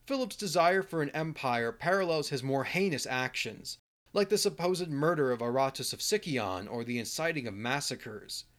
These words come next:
His portrayal has quite a literary flair, setting up a rise and fall by tying the king's political power with his moral failings,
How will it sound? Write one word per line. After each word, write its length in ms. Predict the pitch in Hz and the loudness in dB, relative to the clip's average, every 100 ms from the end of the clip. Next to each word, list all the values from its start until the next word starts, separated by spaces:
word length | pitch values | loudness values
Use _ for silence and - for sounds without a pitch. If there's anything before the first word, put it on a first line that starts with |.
| _ _ _ | _ _ _
His 160 | 247 247 | -2 0
portrayal 400 | 285 - 214 196 | -2 0 2 4
has 180 | 170 160 | 2 0
quite 300 | - 151 139 | 0 0 2
a 40 | |
literary 440 | 120 107 101 87 | -2 0 -2 -2
flair, 560 | - 156 160 135 - - _ _ | -6 -2 0 0 -4 -16 _ _
setting 280 | - 190 190 | 0 2 2
up 120 | 170 | 0
a 40 | 147 | 0
rise 400 | 143 156 190 185 | 2 4 2 0
and 140 | 180 | -2
fall 220 | 151 147 | 2 2
by 160 | 143 127 | 2 -2
tying 400 | - 151 165 165 | 0 -2 -2 -4
the 60 | 156 | -4
king's 280 | 147 143 | -4 -4
political 440 | - 123 156 190 196 | -6 -2 -2 -2 -4
power 360 | - 143 135 | -2 -2 0
with 140 | 131 123 | 0 -2
his 120 | 107 | -4
moral 300 | 104 104 95 | -4 -4 -4
failings, 640 | - 156 139 101 65 - | -2 0 0 -2 -8 -14